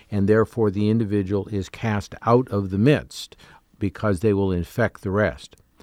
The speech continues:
The viewpoint of Christ, and therefore of the church, is that the individual is there to be convinced and converted because the church has the power to destroy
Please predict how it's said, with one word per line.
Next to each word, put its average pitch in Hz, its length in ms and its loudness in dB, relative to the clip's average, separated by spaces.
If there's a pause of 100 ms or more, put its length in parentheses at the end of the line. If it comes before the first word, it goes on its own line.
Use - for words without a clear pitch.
(840)
The 120 100 2
viewpoint 151 720 4
of 104 140 -6
Christ, 160 480 0
and 107 160 0
therefore 117 440 2
of 95 180 -4
the 95 80 -8
church, 156 480 0
is 101 280 -4
that 95 240 -2
the 120 220 -4
individual 107 600 0
is 92 280 -4
there 104 260 2
to 107 160 -4
be 98 180 -2
convinced 104 640 0
and 101 240 -4
converted 95 720 2 (300)
because 104 400 -2
the 104 120 -4
church 151 420 0
has 113 380 -2
the 92 120 -4
power 113 680 2 (500)
to 113 180 -2
destroy 104 920 4